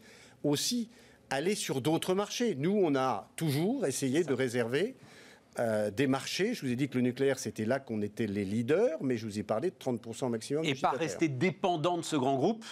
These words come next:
Speaker 2: ce qui a été le problème, par exemple, de la sous-traitance automobile,
Speaker 1: Je, je, voilà,
Speaker 2: qui fait
Speaker 1: il y a
Speaker 2: que quand, euh, il y en a un qui est plus au rendez-vous, alors pour le coup, c'est l'ensemble de la
Speaker 1: Par
Speaker 2: filière
Speaker 1: contre,
Speaker 2: qui
Speaker 1: c'est le moment de créer, et, et à partir d'aujourd'hui, on peut essayer de créer des nouvelles passerelles, essayer d'aller au-delà et rouvrir des marchés.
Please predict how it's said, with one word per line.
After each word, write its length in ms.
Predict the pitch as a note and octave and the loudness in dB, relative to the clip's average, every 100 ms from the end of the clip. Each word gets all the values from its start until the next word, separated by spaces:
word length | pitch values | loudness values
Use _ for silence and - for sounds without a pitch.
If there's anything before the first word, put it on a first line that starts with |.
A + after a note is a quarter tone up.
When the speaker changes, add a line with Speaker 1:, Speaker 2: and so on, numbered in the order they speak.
| - - - | -16 -18 -20
Speaker 2:
ce 120 | - | -12
qui 140 | - | -2
a 60 | B2+ | 0
été 560 | B2+ C3+ C#3 C3+ C3 B2+ | 0 2 2 4 4 4
le 120 | C#3+ | 2
problème, 400 | - C3+ C#3+ C3+ | 0 0 0 2
par 140 | C3+ | 0
exemple, 240 | C3+ C3+ C3+ | 0 0 0
de 60 | |
la 80 | B2 | 0
sous-traitance 400 | - C#3 C3+ B2 | -2 -4 -2 -2
automobile, 480 | A#2+ A#2 B2 F#3+ G#3+ | -2 0 2 2 0
Speaker 1:
Je, 240 | A2 G2+ | -2 -4
je, 140 | F#2 - - | -4 -8 -2
voilà, 160 | G#2 | 0
Speaker 2:
qui 80 | F2 | 2
fait 80 | E3 | 0
Speaker 1:
il 20 | |
y 20 | D#3 | 0
a 40 | |
Speaker 2:
que 440 | C#3 C3+ B2+ A#2+ A#2+ | 2 2 2 0 0
quand, 260 | C3+ C3 | -2 -2
euh, 120 | B2+ | -2
il 40 | A2+ | 0
y 40 | |
en 80 | A2+ | 0
a 40 | |
un 140 | A#2 B2+ | 0 0
qui 540 | - A#2 A2 G2+ G2+ | -2 -2 -2 -2 -2
est 60 | G2 | -2
plus 180 | - B2 | 0 0
au 80 | |
rendez-vous, 540 | G2+ G2+ F#2 C#3+ F#3+ C3+ | 2 0 0 0 2 2
alors 200 | G2+ G2 | 0 -2
pour 140 | B2+ | -2
le 80 | A#2 | -4
coup, 160 | - D#3+ | -4 -4
c'est 160 | C3+ | -2
l'ensemble 280 | A2+ G#2+ C#3+ | -2 -2 -2
de 60 | A#2+ | -2
la 80 | |
Speaker 1:
Par 140 | - G#2 | -2 -2
Speaker 2:
filière 100 | C3 | 0
Speaker 1:
contre, 200 | G#3+ A3+ | 0 0
Speaker 2:
qui 40 | |
Speaker 1:
c'est 120 | D3 | 0
le 60 | A#2+ | 2
moment 260 | C3 C#3 C#3 | 2 2 0
de 60 | |
créer, 520 | - B2 C#3 A3+ C#4+ - - | -2 0 2 2 -2 -14 -8
et, 160 | B2+ - | -8 -2
et 180 | C3 B2+ | 0 0
à 60 | C3 | 0
partir 440 | - D3 - D#3 | -4 -6 -4 -2
d'aujourd'hui, 480 | B2+ A2 A2+ C#3 B3+ | -2 -2 -2 -2 0
on 120 | D#3 | 0
peut 160 | - A#2 | 2 0
essayer 280 | - C#3 | 2 0
de 80 | F#3+ | 0
créer 540 | B2+ - C3 D3+ A3+ F3+ | -2 -2 0 2 0 0
des 100 | C3 | 0
nouvelles 280 | B2 C3 A#2+ | 2 0 0
passerelles, 480 | A2+ - D3+ A3 | -2 0 0 2
essayer 360 | F3+ - B2+ B2 | -2 -2 0 2
d'aller 260 | B2 A#2 A#2 | 2 2 0
au-delà 420 | A2 A2+ E3 A#3 | 0 0 0 0
et 80 | G#2+ | 0
rouvrir 360 | B2 A#2 F3 | 0 0 0
des 100 | F3+ | 2
marchés. 360 | G3+ G3+ C#4 | 0 -4 -10